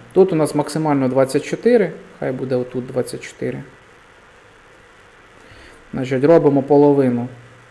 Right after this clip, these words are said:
Приблизно ось тут це у нас дванадцять. І ще далі робимо половину, це у нас шість. І ще далі робимо половину, це у нас три.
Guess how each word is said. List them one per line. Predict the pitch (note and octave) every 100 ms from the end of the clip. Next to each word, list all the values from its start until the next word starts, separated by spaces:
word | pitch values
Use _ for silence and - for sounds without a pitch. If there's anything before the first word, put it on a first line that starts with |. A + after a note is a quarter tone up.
| - _ _ _ _ _ _ _ _ _ _ -
Приблизно | B2+ B2+ B2 A#2+ B2
ось | A#2+
тут | - A#2
це | C3
у | B2
нас | A#2+
дванадцять. | B2 C3 G3 A3 - D3+ - - - - - - - - -
І | C3
ще | - D#3
далі | C#3 C3 B2+
робимо | B2+ B2+ B2+ B2
половину, | B2+ B2+ B2+ A#2+ A#2+
це | - B2
у | B2
нас | B2 -
шість. | - G3+ G#3+ - - D3
І |
ще | - D#3
далі | D3 C#3 C3+ B2+
робимо | B2+ B2+ B2+ A#2+
половину, | C3 B2+ B2+ B2 A#2+ A#2
це | B2
у | B2
нас | A#2+ -
три. | - F#3+ A3